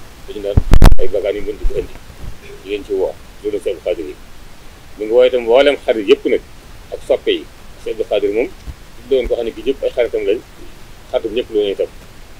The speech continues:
ñëpp soppam lañu, soppam ñëpp la. Képp ko xam ne julli nga rek, kon ab xaritam nga.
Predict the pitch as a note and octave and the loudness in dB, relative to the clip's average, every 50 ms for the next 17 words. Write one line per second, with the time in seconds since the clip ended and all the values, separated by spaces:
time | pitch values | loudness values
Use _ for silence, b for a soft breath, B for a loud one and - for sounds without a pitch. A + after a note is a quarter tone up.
0 | - - B2+ - - - E3 D3 - C3 A#2+ A#2 A2+ G#2 G#2 B2+ - - - - | -12 -12 -12 -12 -8 -6 -6 -2 -2 -2 -2 0 -2 -2 -2 -4 -8 -12 -18 -20
1 | - - - - F3 - B2 G#2 - D#3+ G3 - - - - - - D3 - C3 | -20 -20 -18 -16 -10 -8 -8 -6 -4 -6 -6 -6 -6 -8 -6 -4 -2 -4 -4 -4
2 | B2+ B2+ B2+ A#2 B2 C3 B2+ A#2+ G2+ G#2 - - - - - - - - - - | -8 -10 -8 -8 -8 -8 -8 -6 -4 -2 -2 -2 -4 -8 -14 -20 -20 -20 -20 -14
3 | - B2+ B2 A#2+ - - B2 A2 G2 - F2+ E2 D#2+ C#2+ | -10 -10 -10 -10 -8 -6 -6 -6 -4 -6 -8 -10 -12 -14